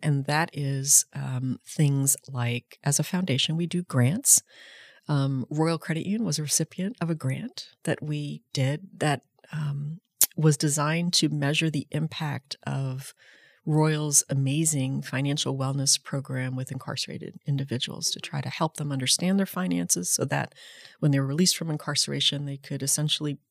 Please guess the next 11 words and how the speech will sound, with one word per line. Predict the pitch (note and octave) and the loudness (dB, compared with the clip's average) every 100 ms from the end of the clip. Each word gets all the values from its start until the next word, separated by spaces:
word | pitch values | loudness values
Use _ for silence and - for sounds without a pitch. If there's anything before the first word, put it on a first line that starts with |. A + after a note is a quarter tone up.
| _ | _
create | - D3+ C#3 C3+ D#3 - | -4 2 4 2 0 -6
a, | C3 C3 - - | -8 -8 -14 -8
a, | C3+ C3+ - _ | -6 -6 -12 _
a | - | -8
financial | - C#3+ C#3 D3+ - | 0 2 2 0 -2
life | C#3+ C3 - | -2 -6 -4
that | C3+ | -6
would | B2+ | -2
support | - - - B2+ | -2 -2 -4 -4
them | - E4+ - - - - - _ - | -4 -4 -10 -20 -20 -20 -20 _ -2
in, | D#3 C#3+ | 0 2